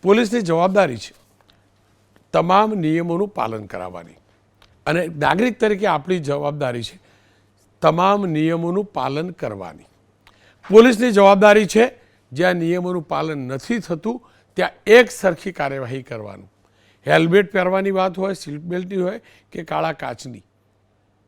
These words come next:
ફિલ્મ ન હોવી જોઈએ કાળા કાચવાળી, એ હકીકત છે. ગુજરાત પોલીસે અભિયાન શરૂ કર્યું છે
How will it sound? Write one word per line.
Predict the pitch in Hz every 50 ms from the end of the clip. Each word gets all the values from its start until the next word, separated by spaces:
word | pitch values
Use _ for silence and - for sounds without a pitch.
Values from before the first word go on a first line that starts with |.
| _ _
ફિલ્મ | - - - 175 170 170 170 165 151 135 131 131
ન | 143
હોવી | 151 165 165 160 160 160 165
જોઈએ | 151 160 175 165
કાળા | - - 160 160 165
કાચવાળી, | 143 170 160 160 - 175 175 170
એ | 165
હકીકત | 147 135 123 - 147 120 - - 101
છે. | 92 - - - _ _ _ _ _ _ _ _ _ _ _ _ _ _ _ _ -
ગુજરાત | 139 147 151 151 180 190 208 220 196 175 -
પોલીસે | - 156 147 143 147 123 - 196
અભિયાન | 185 - 123 113 110 127 135 135 135 135
શરૂ | 117 - 123 113 107 104
કર્યું | 98 - 101 95 98 92
છે | - - _